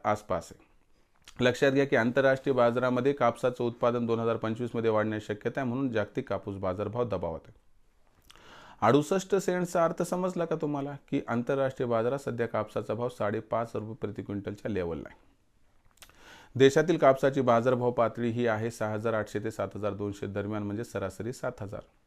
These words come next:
आंतरराष्ट्रीय बाजार आणि देशातील कापूस बाजारभाव यांच्यामध्ये आजच्या कंडिशनला पंधराशे रुपयांची तफावत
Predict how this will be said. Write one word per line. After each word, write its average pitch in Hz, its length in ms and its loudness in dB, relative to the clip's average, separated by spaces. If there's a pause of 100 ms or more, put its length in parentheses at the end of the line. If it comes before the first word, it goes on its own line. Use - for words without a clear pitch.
(1160)
आंतरराष्ट्रीय 143 600 2
बाजार 123 360 2 (120)
आणि 110 140 -4
देशातील 131 440 0
कापूस 113 360 -2
बाजारभाव 104 520 -2
यांच्यामध्ये 107 540 -4
आजच्या 104 280 -4
कंडिशनला 104 540 -6
पंधराशे 104 520 -6
रुपयांची 101 440 -8
तफावत 87 420 -10